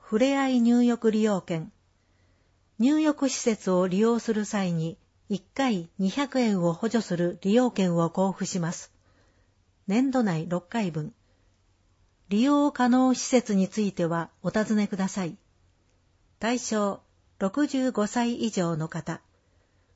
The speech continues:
会場、高齢者生きがい課、市民センター、川越駅西口連絡所。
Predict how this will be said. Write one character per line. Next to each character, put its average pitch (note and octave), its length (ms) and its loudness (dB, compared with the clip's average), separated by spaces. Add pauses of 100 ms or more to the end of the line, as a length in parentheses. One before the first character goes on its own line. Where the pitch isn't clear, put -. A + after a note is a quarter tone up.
(120)
会 A#3+ 260 -2
場、 G#3+ 400 -2 (460)
高 C#4+ 260 2
齢 C4 180 0
者 E3+ 280 -4
生 F#3+ 80 -6
き A3 200 -2
が G3+ 100 0
い F#3 80 -4
課、 - 280 -8 (280)
市 - 220 -2
民 C#4 180 2
セ B3+ 180 0
ン G3 80 0
タ E3 140 -6
ー、 D#3+ 240 -4 (360)
川 A#3+ 240 -2 (240)
越 F#3 140 2
駅 E3+ 360 -4
西 F#3+ 240 -2
口 A#3 260 0
連 F#3+ 220 0
絡 F3+ 240 -6
所。 D#3+ 220 -4